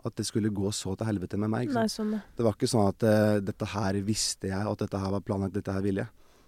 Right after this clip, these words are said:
Speaker 1: Jeg hadde, altså, jeg, hvis, hvis du hadde spurt meg når jeg begynte å ruse meg, "Lars, skal du noen gang bruke heroin?"
Speaker 2: Mm.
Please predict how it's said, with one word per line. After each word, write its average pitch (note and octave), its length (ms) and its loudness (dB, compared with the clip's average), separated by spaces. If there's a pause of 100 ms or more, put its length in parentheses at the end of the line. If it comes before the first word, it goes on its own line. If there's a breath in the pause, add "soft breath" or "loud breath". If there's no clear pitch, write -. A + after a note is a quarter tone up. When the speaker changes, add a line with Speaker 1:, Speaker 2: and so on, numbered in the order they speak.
(500)
Speaker 1:
Jeg A2+ 120 0
hadde, C3 240 6
altså, A#2+ 220 4
jeg, A2+ 240 6 (180)
hvis, A2+ 200 -4
hvis A2 340 0
du A#2 80 0
hadde A2 120 2
spurt - 400 -2
meg G2 140 0
når G2+ 60 0
jeg G2+ 100 0
begynte G2 220 -2
å - 20 0
ruse F#2+ 140 -4
meg, G#2 140 -4
"Lars, G#2+ 160 -4
skal G#2 140 -6
du G#2 60 -2
noen G2+ 160 -4
gang F2+ 160 -6
bruke F#2 220 -6
heroin?" A2 320 -2 (160)
Speaker 2:
Mm. A#3 200 -6